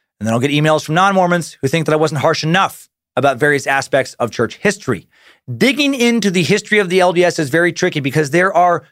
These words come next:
so many pro-L D S websites out there, very good websites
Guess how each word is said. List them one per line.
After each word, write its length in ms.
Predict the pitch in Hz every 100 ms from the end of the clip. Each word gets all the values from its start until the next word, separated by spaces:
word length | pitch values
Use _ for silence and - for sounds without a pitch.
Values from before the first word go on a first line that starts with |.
| _
so 680 | - - - - 208 226 214
many 720 | 180 175 180 220 226 123 - _ _ _ _
pro-L 440 | - 180 185 160 175
D 160 | 160
S 180 | 165 151
websites 440 | 156 156 165 151 139
out 240 | 147 147
there, 140 | 120
very 340 | 95 202 294 302
good 220 | 262 269
websites 640 | 240 208 - 185 185 -